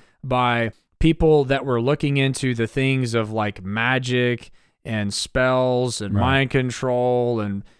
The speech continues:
Speaker 1: different types of whatever you wanna call it, super power, super beings,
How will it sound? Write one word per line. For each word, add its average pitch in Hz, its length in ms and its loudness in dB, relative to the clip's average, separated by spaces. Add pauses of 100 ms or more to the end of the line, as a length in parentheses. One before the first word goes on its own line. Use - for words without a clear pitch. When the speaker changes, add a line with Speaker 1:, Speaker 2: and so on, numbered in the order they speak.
(260)
Speaker 1:
different 135 360 0
types 135 460 -2
of 110 420 -2 (140)
whatever 131 300 0
you 131 100 0
wanna 113 180 -2
call 127 340 -2
it, 104 100 -4 (100)
super 135 600 -4 (140)
power, 131 520 0
super 127 440 -4
beings, 135 880 0